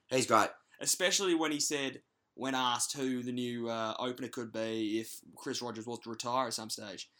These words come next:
Speaker 2: and he did subtly say himself, which I'd, I'd back.
Speaker 1: Yeah, back him in.
Speaker 2: Especially if he can get a mic on him while he's batting.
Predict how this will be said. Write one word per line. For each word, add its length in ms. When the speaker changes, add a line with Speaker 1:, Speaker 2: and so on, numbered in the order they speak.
Speaker 2:
and 180
he 120
did 240
subtly 380
say 200
himself, 500
which 180
I'd, 180
I'd 200
back. 360
Speaker 1:
Yeah, 140
back 180
him 80
in. 40
Speaker 2:
Especially 260
if 240
he 100
can 80
get 100
a 60
mic 360
on 140
him 140
while 240
he's 100
batting. 300